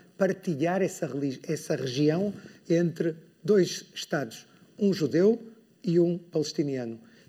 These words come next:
E o mundo árabe convenceu-nos a dizer que não. E disseram-nos, "São seiscentos mil judeus que vêm do Holocausto, não têm força,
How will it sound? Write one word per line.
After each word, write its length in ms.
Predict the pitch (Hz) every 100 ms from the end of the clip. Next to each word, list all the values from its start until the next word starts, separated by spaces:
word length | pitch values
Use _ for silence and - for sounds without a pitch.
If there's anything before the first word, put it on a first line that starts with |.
| -
E 100 | 208
o 40 |
mundo 280 | 220 254 175
árabe 280 | 147 151 175 -
convenceu-nos 840 | 220 202 233 226 254 247 233 196
a 60 | 208
dizer 300 | 202 202 247
que 100 | 226
não. 220 | 233 214 - _ _ _ _ _ _ - _
E 80 | 190
disseram-nos, 800 | 175 - 277 254 220 175 - - - _
"São 220 | - - 254
seiscentos 520 | 240 - - 214 -
mil 180 | 190 196
judeus 460 | 160 139 190 185
que 120 | -
vêm 200 | 156 190
do 80 | 175
Holocausto, 640 | 175 165 165 202 180 - 208
não 100 | 220
têm 180 | 202 175
força, 500 | - 220 202 208